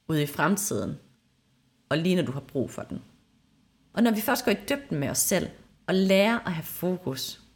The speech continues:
så vil det smitte af på alle andre aspekter. Jeg havde aldrig troet, at det, at jeg kunne holde mit fokus i forhold til min virksomhedsopstart,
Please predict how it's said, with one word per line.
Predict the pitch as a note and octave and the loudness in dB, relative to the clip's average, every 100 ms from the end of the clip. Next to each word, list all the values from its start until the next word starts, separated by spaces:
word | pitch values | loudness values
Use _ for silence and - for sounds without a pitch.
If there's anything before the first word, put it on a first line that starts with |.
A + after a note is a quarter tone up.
| _ _ _ _ _ _ _ _ _ _ _ _ _ _ _ | _ _ _ _ _ _ _ _ _ _ _ _ _ _ _
så | - B3 | 0 2
vil | G#3 | 2
det | F3+ | 0
smitte | - F#3 - - | 0 -2 -2 0
af | G3+ F3+ - - | 2 2 -2 -4
på | G3 - - - | -2 -2 -2 4
alle | G#3+ A3+ - | 4 4 0
andre | C3 C3 - | -2 -4 -6
aspekter. | - - G#2 - - - _ _ _ - | -6 -6 -8 -10 -16 -16 _ _ _ 2
Jeg | F3 | 4
havde | C4+ G3 | 4 2
aldrig | C#3+ G3+ | 2 0
troet, | - - B3 C3+ A2+ - - _ _ _ - | -2 -2 0 2 0 -8 -20 _ _ _ -4
at | F3+ - | -2 2
det, | A3+ | 4
at | F#3 | 4
jeg | F#3 | 0
kunne | F3 | -4
holde | - G#3 G3+ A#3 | -2 2 4 4
mit | G3 | 2
fokus | - G3 F#3+ E3+ D#3 - - _ _ _ _ _ _ _ _ _ _ - | 0 0 0 -2 -6 -6 -10 _ _ _ _ _ _ _ _ _ _ -2
i | G#3 | 0
forhold | G3+ G3+ G3 F3 | 6 6 6 4
til | F#3 | 2
min | F3 F#3+ | 2 4
virksomhedsopstart, | G3+ E3+ C#3+ B2 A2 - - F#2+ - | 2 2 0 0 -2 -4 -2 -2 -2